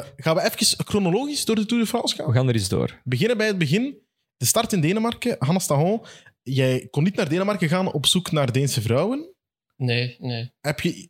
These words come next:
Speaker 1: iets contact gehad met Denen toen de Tour daar startte?
Speaker 3: Mm, ja, met, eh, de commentatoren eigenlijk. Naar aanleiding van Chris Anker Seurissen was het ook.
Speaker 2: Mm.
Speaker 3: Ze zijn in Vive le Velo geweest. Eh, dat was Rasmus Stakhøj,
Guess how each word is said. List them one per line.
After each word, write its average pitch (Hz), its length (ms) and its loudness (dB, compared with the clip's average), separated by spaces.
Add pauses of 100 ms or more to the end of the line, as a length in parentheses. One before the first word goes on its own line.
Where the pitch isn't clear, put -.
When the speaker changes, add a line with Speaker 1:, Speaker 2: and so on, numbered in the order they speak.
Speaker 1:
iets - 300 2
contact 214 360 0
gehad 226 180 -2
met 170 200 0
Denen 214 320 2
toen 208 180 2
de 185 120 2
Tour 196 180 0
daar 190 100 2
startte? - 440 -4 (260)
Speaker 3:
Mm, 147 340 0
ja, 147 320 0
met, 147 680 -4
eh, 147 80 -8 (440)
de 135 160 -2
commentatoren 151 720 -2
eigenlijk. 190 440 -8 (200)
Naar 139 240 -2
aanleiding 151 320 0
van 139 140 -2
Chris 147 160 -2
Anker 143 200 -4
Seurissen 165 460 -4
was 160 140 -4
het - 140 -10
ook. 175 300 -10
Speaker 2:
Mm. 117 460 2
Speaker 3:
Ze - 100 -6
zijn 143 120 2
in 135 120 0
Vive 143 160 0
le 139 80 0
Velo 143 300 0
geweest. 165 600 -6
Eh, 127 320 -4
dat 127 100 -2
was 127 140 -2
Rasmus 139 520 -4
Stakhøj, 151 580 -8